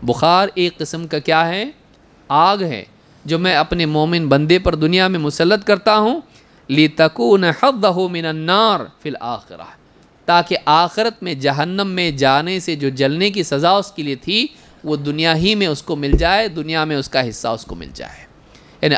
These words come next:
आखिरत में जहन्नम की आग से सज़ा देने की बजाय मैं बुखार की आग से इसको क्या करता हूँ, दुनिया में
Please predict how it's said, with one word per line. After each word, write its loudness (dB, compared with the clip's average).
आखिरत 0
में -4
जहन्नम -2
की 0
आग 4
से -2
सज़ा 2
देने 2
की -4
बजाय 2
मैं -6
बुखार 2
की -4
आग 0
से -6
इसको -8
क्या -4
करता -4
हूँ, -4
दुनिया -2
में 2